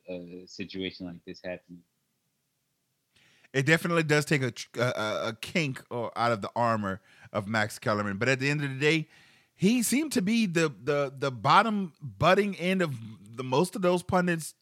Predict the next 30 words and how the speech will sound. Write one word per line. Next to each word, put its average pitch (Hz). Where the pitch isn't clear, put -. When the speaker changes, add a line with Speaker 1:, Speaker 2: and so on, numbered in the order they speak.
Speaker 2:
jokes, 151
most 147
of 127
their 131
shots 180
and 156
everything 151
else. 123
There 147
was 135
never 180
really 196
a 151
great 143
fit, -
uh, 117
like, 123
uh, 117
with 117
him 143
and 131
Stephen 131
A 127
like 120
there 123
was 120
with 104
Stephen 127
A 123
and, 107